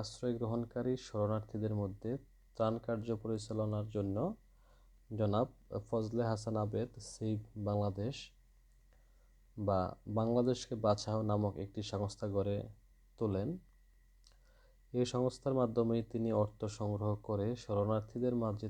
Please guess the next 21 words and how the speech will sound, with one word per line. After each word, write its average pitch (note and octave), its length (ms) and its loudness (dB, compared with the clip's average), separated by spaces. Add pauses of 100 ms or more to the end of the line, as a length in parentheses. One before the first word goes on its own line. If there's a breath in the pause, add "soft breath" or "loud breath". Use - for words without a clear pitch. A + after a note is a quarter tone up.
ত্রাণ G#2+ 280 0
কার্য G#2+ 300 -4 (100)
পরিচালনা G2+ 580 -2
করেন। F2+ 320 -6 (1400 soft breath)
স্বাধীনতার B2+ 500 4
পর C3 340 8
সংস্থা A#2 520 0
সংগৃহীত A2+ 540 0
উদ্বৃত্ত A2 600 0
অর্থ G#2 340 4
নিয়েই A2 300 2
তিনি A#2 300 -2
সিলেটের G#2+ 540 0
সাল্লা G2+ 280 2
নামক G#2 320 2
গ্রামে A2+ 320 2 (240)
যুদ্ধে G#2+ 400 0 (840 soft breath)
ক্ষতিগ্রস্তদের B2+ 760 2 (120)
ত্রাণ A#2+ 280 6
ও A#2 80 4
পুনর্বাসনের A2+ 760 4